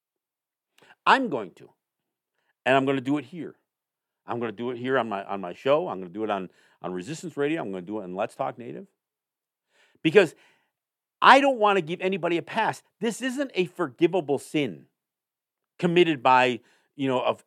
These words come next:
a few people who were, you know, maybe an outlier. No, this was a, this was, these were national policies. These were,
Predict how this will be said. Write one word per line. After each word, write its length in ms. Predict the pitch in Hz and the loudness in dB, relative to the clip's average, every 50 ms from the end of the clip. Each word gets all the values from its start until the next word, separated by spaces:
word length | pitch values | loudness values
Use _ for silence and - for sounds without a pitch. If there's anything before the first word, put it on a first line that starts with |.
| - | -8
a 40 | 113 | -8
few 220 | - - 156 165 | -8 -8 -10 -10
people 460 | 143 - - 170 165 135 147 147 127 110 | -10 -10 -10 -12 -10 -6 -4 -4 -4 -4
who 460 | 113 127 131 123 120 117 113 117 - _ _ _ _ _ _ _ _ _ - | -6 -6 -6 -6 -8 -10 -12 -14 -18 _ _ _ _ _ _ _ _ _ -18
were, 480 | 110 107 113 120 117 110 107 101 95 - _ _ _ _ _ _ | -12 -6 -4 -2 -2 -2 -2 -4 -6 -10 _ _ _ _ _ _
you 140 | - 117 110 | -16 -12 -10
know, 260 | 104 98 92 92 80 _ _ _ 58 _ _ _ _ _ _ _ _ _ _ _ _ _ _ _ _ _ _ _ | -8 -10 -10 -12 -16 _ _ _ _ _ _ _ _ _ _ _ _ _ _ _ _ _ _ _ _ _ _ _
maybe 520 | 113 123 131 160 165 170 151 151 143 139 139 - - | -6 0 2 4 4 4 4 2 0 0 -2 -2 -2
an 140 | 135 139 147 | -2 -2 2
outlier. 640 | - 127 135 147 139 117 110 98 101 98 85 78 76 - _ _ - | 4 6 6 6 6 4 2 2 2 0 -2 -4 -8 -16 _ _ 0
No, 240 | 147 208 208 165 123 | 2 4 4 4 4
this 260 | 113 - 247 - - | 0 -2 -2 -2 -2
was 140 | 311 240 202 | -4 0 2
a, 220 | 160 131 117 - - - | 2 0 0 -6 -14 -12
this 240 | 139 233 247 - | -10 -10 -10 -10
was, 180 | 302 294 220 202 - _ 110 _ _ | -8 -8 -8 -8 -10 _ _ _ _
these 240 | - 214 269 311 - | -10 -8 -8 -8 -6
were 100 | 233 175 | -6 -6
national 560 | 147 143 147 180 220 247 - - 277 269 247 | -4 -4 -6 -6 -8 -8 -8 -6 -4 -4 -4
policies. 800 | - - - 226 277 320 370 349 208 - - 107 82 62 - _ _ _ _ _ _ _ _ _ _ _ _ _ _ _ _ _ _ _ _ _ _ _ _ _ _ _ _ - | -4 -4 -4 -2 -2 -2 -2 -4 -6 -8 -12 -16 -16 -18 -20 _ _ _ _ _ _ _ _ _ _ _ _ _ _ _ _ _ _ _ _ _ _ _ _ _ _ _ _ -6
These 200 | - 240 240 208 | -4 -4 -4 -4
were, 200 | 247 254 240 | -4 -6 -6